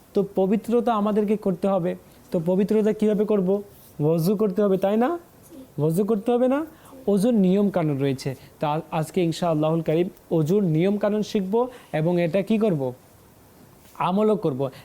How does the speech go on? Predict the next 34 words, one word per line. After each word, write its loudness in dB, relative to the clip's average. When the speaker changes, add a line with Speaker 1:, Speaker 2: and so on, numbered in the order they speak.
Speaker 1:
এবং 0
আপনাদের 0
কাছ -2
থেকে 0
কিন্তু 2
জিজ্ঞাসা 0
করা 0
হবে, -2
কে -2
বলতে 0
পারবে 0
ওযুর -2
নিয়মটা। -2
বন্ধুরা, 2
তো -2
আপনাদের 0
কাছে 0
প্রশ্ন 0
রয়েছে, 0
আহ, -4
ওযুর 0
ফরজ -2
কয়টি? -2
আহ, -4
আপনারা -2
একটু -2
চিন্তা -2
ভাবনা -2
করেন। -2
এতক্ষণ -2
আমি 0
বাচ্চাদের -2
সাথেও -2
আলোচনা -2